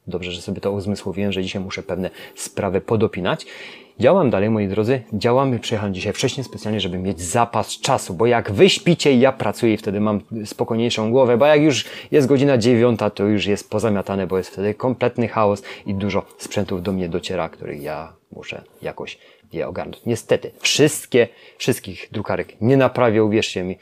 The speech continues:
Niektóre są za bardzo uszkodzone i tego się po prostu nie da zrobić. Słuchajcie, zdrowia, zdrowia przede wszystkim wam życzę, uważajcie na siebie, uważajcie na siebie, stan ducha, ciała, konto jest bardzo ważne, ale przede wszystkim zdrowie.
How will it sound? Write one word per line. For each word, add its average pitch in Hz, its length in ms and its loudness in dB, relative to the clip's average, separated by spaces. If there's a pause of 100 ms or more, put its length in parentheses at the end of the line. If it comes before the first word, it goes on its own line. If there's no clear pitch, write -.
(540)
Niektóre 107 380 2
są 85 220 -6 (100)
za 101 260 2
bardzo 127 280 4
uszkodzone 92 560 -4 (200)
i 101 80 -10
tego 87 160 -8
się - 120 -14
po 78 80 -14
prostu - 260 -12
nie 95 60 -4
da 113 100 4
zrobić. 110 280 2
Słuchajcie, 139 540 2 (160)
zdrowia, 98 540 4
zdrowia 117 280 4
przede 107 200 -2
wszystkim 117 260 -2
wam 98 180 -2
życzę, 104 180 0
uważajcie 104 420 2
na 110 100 -4
siebie, 160 300 0 (640)
uważajcie 156 440 6
na 107 100 2
siebie, 113 360 2
stan 135 360 2
ducha, 113 220 0
ciała, 101 220 -2
konto 95 220 -4
jest 87 100 -4
bardzo 107 220 0
ważne, 123 240 0
ale 156 160 4
przede 151 260 2
wszystkim 117 360 0
zdrowie. 92 640 2